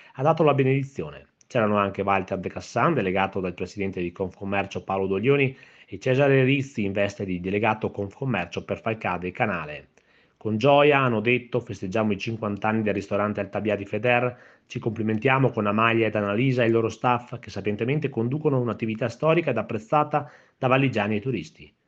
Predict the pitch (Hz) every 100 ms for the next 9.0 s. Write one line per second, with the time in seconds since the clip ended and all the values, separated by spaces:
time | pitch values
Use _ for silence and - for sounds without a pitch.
0 | _ _ - 131 104 - 107 107 98 95
1 | 95 95 120 165 160 104 90 98 92 98
2 | 92 90 95 92 127 147 135 117 98 92
3 | 98 - 127 110 110 98 101 101 107 156
4 | 135 135 131 - - _ 156 170 190 190
5 | 156 127 131 - 117 147 151 139 113 110
6 | 98 98 127 117 104 131 123 110 - 110
7 | 156 135 131 110 104 117 127 156 127 101
8 | 113 110 151 151 135 139 123 95 - 92